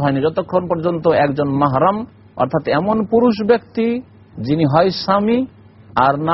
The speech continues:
হইলে এমন ব্যক্তি যার সাথে তার স্থায়ীভাবে বিবাহ হারাম। স্থায়ীভাবে বিবাহ হারাম এই জন্য বললাম যে কতক লোক রয়েছে যাদের সাথে ক্ষণস্থায়ী বিবাহ হারাম, যেমন ভগ্নিপতি দুলাভাই রয়েছে,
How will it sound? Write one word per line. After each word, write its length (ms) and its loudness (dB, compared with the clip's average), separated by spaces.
হইলে 520 0
এমন 420 0
ব্যক্তি 580 -2
যার 260 2
সাথে 340 -2
তার 260 0
স্থায়ীভাবে 720 0
বিবাহ 360 2
হারাম। 300 -4
স্থায়ীভাবে 580 0
বিবাহ 260 0
হারাম 260 0
এই 80 -4
জন্য 240 -2
বললাম 400 0
যে 140 -2
কতক 280 0
লোক 240 0
রয়েছে 260 2
যাদের 280 0
সাথে 380 -2
ক্ষণস্থায়ী 580 0
বিবাহ 260 0
হারাম, 380 0
যেমন 360 0
ভগ্নিপতি 580 -2
দুলাভাই 460 2
রয়েছে, 420 -2